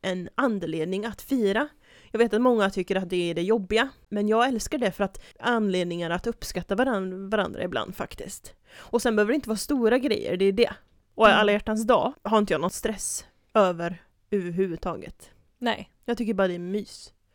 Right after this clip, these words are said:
Speaker 2: Ja.
Speaker 1: Men vi, jag ska berätta lite mer om hur min alla hjärtans dag ska se ut senare,
Speaker 2: Oj,
Speaker 1: tänkte jag.
Speaker 2: oj, oj, det har inte du ens sagt till mig än.
Speaker 1: Kan inte du berätta hur din ska se ut?
Speaker 2: Eh, alltså, jag vet inte hur min ska se ut. Alltså, det är så att,
Speaker 1: Mm.
Speaker 2: som sagt, det, som det ser ut i de flesta fallen.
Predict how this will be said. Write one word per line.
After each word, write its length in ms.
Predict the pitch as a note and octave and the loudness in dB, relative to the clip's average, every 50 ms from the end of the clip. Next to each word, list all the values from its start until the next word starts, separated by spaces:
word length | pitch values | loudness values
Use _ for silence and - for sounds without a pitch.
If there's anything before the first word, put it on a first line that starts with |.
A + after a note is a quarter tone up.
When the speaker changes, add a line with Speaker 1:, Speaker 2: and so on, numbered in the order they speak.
| _ - | _ -6
Speaker 2:
Ja. 220 | - A#3+ G#3 - G#3+ - | -2 -2 -2 -2 -2 -2
Speaker 1:
Men 100 | G3+ G#3 | 0 2
vi, 120 | G#3 G#3 | 4 4
jag 160 | G#3 A3 G#3+ | 6 4 4
ska 100 | - B3+ | 4 2
berätta 240 | G#3+ C#4 A#3+ G#3 F#3+ | -2 -2 0 0 -2
lite 180 | G#3 G#3+ - G#3 | -2 -2 -2 0
mer 200 | A3 G#3 F#3+ F3+ | 0 0 2 2
om 140 | F#3 G3 | 0 0
hur 160 | G3+ G#3 A3 G#3+ | 2 0 0 0
min 160 | G#3+ G#3 G#3 | 0 -2 -2
alla 160 | G#3 G3+ G3+ | -2 -2 -2
hjärtans 300 | G#3 G3+ - A3 G#3 G3+ | -4 -4 -6 -8 -6 -6
dag 160 | - F#3+ F#3 | -8 -8 -8
ska 140 | - - F#3+ | -10 -12 -10
se 120 | - - F#3+ | -8 -8 -8
ut 120 | F3+ - | -8 -8
senare, 480 | - - G#3+ G3+ F#3+ - - - - - - | -10 -8 -8 -8 -8 -8 -4 -4 0 2 2
Speaker 2:
Oj, 80 | A3+ | 2
Speaker 1:
tänkte 220 | A3 G#3 - - G3+ | 2 0 -2 0 0
jag. 80 | G3 | 0
Speaker 2:
oj, 60 | G3 - - | -2 -4 -6
oj, 200 | - - B3+ B3 | -2 -2 0 0
det 100 | F#3+ F3+ | 0 0
har 100 | G3+ A3 | 0 0
inte 160 | B3+ C4 - G#3 | 0 -2 -2 -2
du 80 | F#3+ | -2
ens 180 | E3+ E3+ F3+ - | -2 -4 -6 -8
sagt 160 | E3 - - | -10 -12 -10
till 80 | - F#3 | -8 -6
mig 240 | G#3 C4 C4+ A3+ - | -6 -6 -6 -8 -8
än. 60 | - | -6
Speaker 1:
Kan 80 | - C#4 | -4 -4
inte 120 | C4 - | -2 0
du 100 | D4 F#4+ G4 | 0 2 2
berätta 260 | A4+ F#4 - - B3+ | 2 0 -2 -4 -6
hur 60 | B3 | -4
din 180 | A3+ C#4+ E4+ E4+ | -4 -6 -6 -6
ska 200 | - - C#4 A3 | -6 -6 -6 -4
se 140 | - - - | -6 -8 -10
ut? 300 | - - _ - - - - - - _ _ - | -12 -16 _ -20 -20 -20 -20 -20 -20 _ _ -2
Speaker 2:
Eh, 160 | A#3+ A#3 - - | 0 0 0 0
alltså, 240 | - C#4 - - B3+ - _ _ | -2 -2 -2 -4 -8 -12 _ _
jag 440 | - B3 A#3+ B3+ B3 A#3+ B3 B3 B3+ | -2 2 4 6 6 6 6 4 2
vet 260 | D#4 D#4 C4+ - - | 2 2 2 0 0
inte 220 | E4+ F4 D4+ - | -4 -4 0 2
hur 300 | A#3+ A3 A3 G#3+ G#3 G3 | 4 4 4 4 2 2
min 300 | G3+ G3 F#3 F#3+ F#3+ F#3+ | 0 -2 -4 -4 -4 -6
ska 240 | F#3+ - - F#3+ F3+ | -6 -4 -2 -2 -2
se 100 | - F#3+ | -2 -2
ut. 60 | - | -4
Alltså, 160 | - A#3+ - B3+ | -4 -4 -4 -2
det 100 | B3+ D4 | 0 0
är 80 | C#4 | 0
så 80 | - A#3+ | 2 0
att, 40 | A#3+ | 0
Speaker 1:
Mm. 100 | B3 A#3+ - - - - | -2 -4 -10 -14 -20 -16
Speaker 2:
som 200 | - - C4 B3 | -8 -6 -2 0
sagt, 320 | A#3 A3 G3+ - - - - - | 0 0 0 -2 -6 -12 -12 -10
det, 280 | G#3+ G#3 - - G3+ - - - - - A#3+ - | -8 -8 -8 -10 -12 -16 -18 -20 -18 -18 -18 -16
som 280 | - - - C#4+ E4 | -8 -6 -4 -2 0
det 100 | E4+ F4 | 0 -2
ser 180 | - - F#4 D#4+ | 0 0 2 4
ut 220 | A#3+ G3+ - - | 4 2 2 0
i 40 | F#3+ | -4
de 140 | F#3+ F#3 F#3 | -4 -4 -2
flesta 320 | - G#3 F#3 - - F#3+ | -2 -4 -4 -4 -6 -6
fallen. 340 | - F3+ E3+ D#3+ E3+ F#3+ | -6 -6 -6 -4 -4 -6